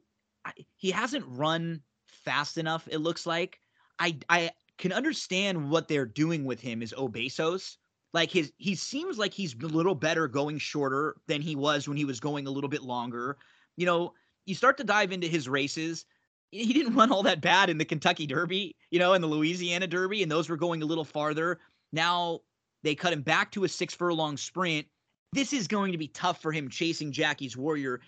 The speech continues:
He may be a horse who I keep an eye on, you know, at six furlongs to a mile moving forward, 'cause that might be a little better for him than those races going longer. I just, maybe he can be an under horse. I,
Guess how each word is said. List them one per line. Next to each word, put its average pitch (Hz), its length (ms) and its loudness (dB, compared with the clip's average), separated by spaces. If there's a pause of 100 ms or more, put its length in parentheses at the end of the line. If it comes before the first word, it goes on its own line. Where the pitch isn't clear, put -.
(120)
He 247 80 -8
may 339 140 -2
be 302 140 2
a 220 60 6
horse 196 280 0
who 185 100 2
I 165 80 0
keep 175 260 -6
an 147 80 2
eye 156 200 2
on, 185 340 -4 (120)
you 165 80 -2
know, 170 220 2 (220)
at 151 160 2 (420)
six - 280 -4
furlongs 175 420 0
to 160 140 2
a 143 40 2
mile 156 320 2
moving 143 300 0
forward, 196 460 2
'cause 180 140 2
that 214 160 4
might 220 200 2
be 196 140 0
a 185 60 4
little 175 160 2
better 156 280 2
for 139 160 -4
him 127 320 -6 (140)
than 131 420 -4
those 135 260 -2
races 131 340 -4
going 123 260 -4
longer. 135 460 -4
I 147 100 0
just, 160 260 -2 (460)
maybe 247 280 4
he 247 120 2
can 220 140 2
be 196 180 0
an 156 160 -2
under 170 300 0
horse. 190 360 0
I, 170 160 2